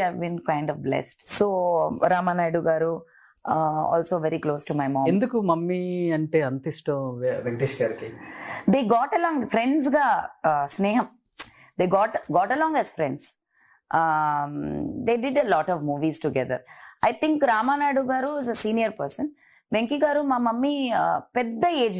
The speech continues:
Speaker 1: డిఫరెన్స్ లేదనుకుంటున్నా. So, they, uh, used to chat a lot, gossip a lot.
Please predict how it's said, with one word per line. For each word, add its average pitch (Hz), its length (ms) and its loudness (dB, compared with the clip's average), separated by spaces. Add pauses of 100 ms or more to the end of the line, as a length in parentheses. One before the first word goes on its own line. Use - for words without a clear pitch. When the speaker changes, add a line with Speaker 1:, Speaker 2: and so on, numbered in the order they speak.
Speaker 1:
డిఫరెన్స్ 156 380 -2
లేదనుకుంటున్నా. 131 680 -2 (600)
So, 220 100 2 (600)
they, 208 160 2 (380)
uh, 175 380 0 (160)
used 214 200 -6
to 220 60 2 (260)
chat 214 300 2 (100)
a 180 100 0
lot, 170 240 2 (160)
gossip 208 340 0 (100)
a - 80 0
lot. 190 260 0